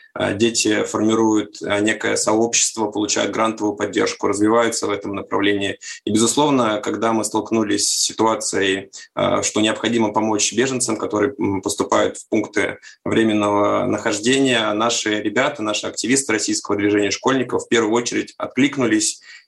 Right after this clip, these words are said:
и выступили с инициативой, что необходимо, э, в первую очередь создать в нашем федеральном центре в Москве основной центр по сбору гуманитарной помощи первой необходимости и, безусловно, подключить все субъекты.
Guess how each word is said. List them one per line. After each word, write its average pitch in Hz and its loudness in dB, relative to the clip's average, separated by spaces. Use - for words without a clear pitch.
и 120 4
выступили 117 -2
с - 0
инициативой, 110 2
что - -4
необходимо, 107 0
э, 101 0
в 101 -6
первую 131 4
очередь 107 0
создать 113 0
в - -10
нашем 107 -2
федеральном 127 0
центре 113 -2
в 104 -6
Москве 135 0
основной 120 0
центр - -2
по 113 -2
сбору 113 2
гуманитарной 110 0
помощи 107 -2
первой 110 0
необходимости 104 -2
и, - 2
безусловно, 123 2
подключить - -4
все 107 2
субъекты. 101 -2